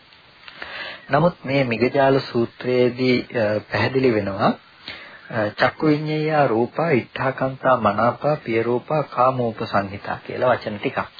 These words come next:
ඒකෙන් අදහස් කරන්නේ චක්කු විඥාණයෙන් දත යුතු රූප ඉෂ්ටයි, කාන්තයි, මනාපයි, ප්‍රිය රූපයි, කාමෝපසංහිතයි කියන තැන නෙමෙයි. ලෝකයාට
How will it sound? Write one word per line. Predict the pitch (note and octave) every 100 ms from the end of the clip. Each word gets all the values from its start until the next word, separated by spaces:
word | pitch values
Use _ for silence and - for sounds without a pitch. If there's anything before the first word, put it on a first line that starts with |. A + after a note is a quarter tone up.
| - - - - -
ඒකෙන් | - C#3+ E3+ B2+
අදහස් | G2+ B2 C#3 -
කරන්නේ | D#3 D3 B2 C#3
චක්කු | D3+ A#2 - C#3
විඥාණයෙන් | C#3 C#3 C#3 C#3 C#3 C#3 C#3 C3
දත | G#2+ - C3
යුතු | C3+ - B2
රූප | G#2 A2+ A2 - C#3+ C3+
ඉෂ්ටයි, | - A2+ - C3 C3
කාන්තයි, | C3 B2+ C3 B2+ - C3 B2
මනාපයි, | G#2 G2+ A#2 A#2 - C#3+ C#3
ප්‍රිය | - A2 A#2+
රූපයි, | B2+ B2+ - D3
කාමෝපසංහිතයි | C#3+ - A2+ B2+ C3+ C3 B2 B2 A#2+ A2+ - A#2+
කියන | - B2+ A#2+
තැන | A#2 C3+ D3+
නෙමෙයි. | B2+ B2+ G2 - - - - - - - - -
ලෝකයාට | A2+ A#2+ C3+ C3+ C3+ C3+ C3+ C3 - - D#3 D#3+